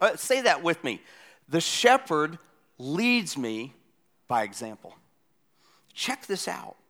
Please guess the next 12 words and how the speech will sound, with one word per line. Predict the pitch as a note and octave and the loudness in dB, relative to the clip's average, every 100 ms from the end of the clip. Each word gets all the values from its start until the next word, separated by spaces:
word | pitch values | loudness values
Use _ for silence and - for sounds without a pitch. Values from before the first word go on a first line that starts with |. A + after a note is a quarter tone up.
| _ _ - | _ _ -14
Psalm | - F3+ G3+ A3 | -2 2 2 0
twenty-three, | - G#3+ F#3+ F3 - F#3 F3 A#2+ G#2 - - _ | -6 -6 -4 -6 -8 -6 -4 -6 -8 -20 -20 _
verses | C#3+ E3+ - C#3 - _ | -4 -4 -4 -8 -10 _
two | - G#3+ | -10 -4
and | F3+ D#3 | -4 -4
three. | D#3+ D#3 | -4 0
I | C3+ | 0
love | C3+ D#3 C#3+ | 0 -4 -4
this. | A#2 A2 - _ _ _ _ _ _ _ _ _ | -8 -8 -14 _ _ _ _ _ _ _ _ _
It | D3 | -10
says | - - D3+ C#3 | -8 -10 -12 -6
this, | C#3+ A#2 - | -4 -2 -4